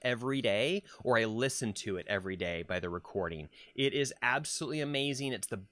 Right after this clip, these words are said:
one of the best things I do to put myself in the mindset of success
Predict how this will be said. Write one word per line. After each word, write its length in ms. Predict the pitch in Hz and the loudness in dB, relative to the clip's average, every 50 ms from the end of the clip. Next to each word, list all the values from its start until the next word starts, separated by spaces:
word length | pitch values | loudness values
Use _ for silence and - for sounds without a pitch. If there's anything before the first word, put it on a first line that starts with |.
| _ - | _ -10
one 200 | - 123 120 131 | -6 -2 0 0
of 60 | 131 123 | 2 2
the 80 | 113 | 0
best 400 | 101 104 - 123 120 117 - - | -2 2 4 4 4 4 2 0
things 220 | - 131 127 117 120 | 0 0 0 2 2
I 100 | 110 110 | 2 2
do 260 | 107 110 107 107 107 | 2 2 2 2 2
to 80 | 104 | 0
put 220 | 95 - - - - | -2 -4 -4 -4 -2
myself 400 | 101 110 - - 110 95 95 - | -2 -4 -4 -2 -2 -2 -2 -2
in 80 | 104 | -4
the 80 | 98 90 | -4 -4
mindset 800 | 90 92 98 98 101 110 120 127 143 135 - - 139 120 - - | -4 -2 -2 -2 0 0 0 -2 -2 -4 -2 0 0 0 -2 -4
of 80 | 110 | -8
success 640 | - - 107 - - - - 117 85 - - - - | -6 -6 -6 -6 -6 -2 0 0 0 0 -4 -6 -8